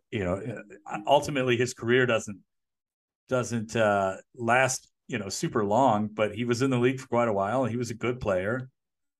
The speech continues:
Um, I, I, I always liked him.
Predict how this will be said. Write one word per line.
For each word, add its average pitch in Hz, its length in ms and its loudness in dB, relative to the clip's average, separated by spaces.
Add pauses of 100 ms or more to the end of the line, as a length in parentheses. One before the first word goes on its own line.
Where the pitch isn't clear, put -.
Um, 92 520 -10 (460)
I, 113 120 -2
I, 120 320 -4 (100)
I 120 160 4
always 107 360 2
liked 95 260 -6
him. 127 260 -6